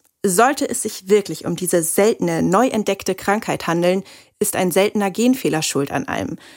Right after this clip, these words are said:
Professor Ganser zieht also seine Kollegin und Genexpertin Doktor Felicitas Thol hinzu.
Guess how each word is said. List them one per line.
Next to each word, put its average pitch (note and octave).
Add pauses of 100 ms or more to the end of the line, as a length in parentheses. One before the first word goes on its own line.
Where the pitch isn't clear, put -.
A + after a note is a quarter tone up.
(160)
Professor -
Ganser G#3
zieht -
also E3+
seine F3
Kollegin G#3
und F3+
Genexpertin G3
Doktor F3
Felicitas F#3
Thol D3+
hinzu. -